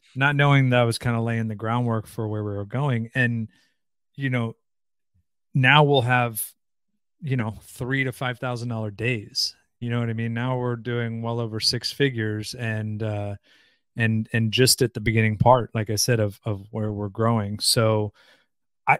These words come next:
I think it's cool, man. There's, there's, it's such a fulfilling business to be in. Um, and it requires so much work and, and, you know, this notion that entrepreneurs or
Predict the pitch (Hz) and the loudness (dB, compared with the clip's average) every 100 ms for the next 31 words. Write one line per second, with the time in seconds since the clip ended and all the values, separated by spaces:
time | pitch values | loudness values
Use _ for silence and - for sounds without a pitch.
0 | - 160 180 185 151 - 147 131 127 127 | 4 6 10 12 10 8 10 10 10 8
1 | 120 - 131 127 123 127 131 - 165 160 | 4 -2 0 2 2 0 0 6 6 8
2 | 160 - 123 - 139 135 135 131 131 123 | 6 6 -4 -4 0 2 2 2 0 -4
3 | - _ _ _ _ _ _ _ _ _ | -8 _ _ _ _ _ _ _ _ _
4 | _ _ - 120 135 127 123 131 120 - | _ _ -16 2 6 6 6 4 4 2
5 | 127 107 120 123 127 120 120 113 - _ | 0 -2 -2 2 4 4 2 -2 -10 _
6 | 120 117 110 104 107 - 117 117 - 131 | -4 -2 -2 -6 -6 -4 -2 -2 -4 -6
7 | - 151 139 131 - 147 143 135 - 110 | 2 4 6 4 4 2 2 -2 -4 -4
8 | 113 127 - 131 113 107 113 113 107 104 | -4 -4 -10 -10 -8 -8 -8 -6 -6 -8
9 | - - _ _ _ _ - 147 123 120 | -12 -20 _ _ _ _ -10 -2 0 0
10 | 117 - - _ - 139 127 151 139 - | -4 -12 -20 _ -12 -10 0 2 4 6
11 | 156 170 - 175 151 139 131 - - _ | 6 8 8 6 6 4 2 -6 -20 _
12 | _ _ _ _ _ _ 139 139 - 139 | _ _ _ _ _ _ 2 2 2 2
13 | 135 127 120 120 113 110 | 4 4 2 2 0 -2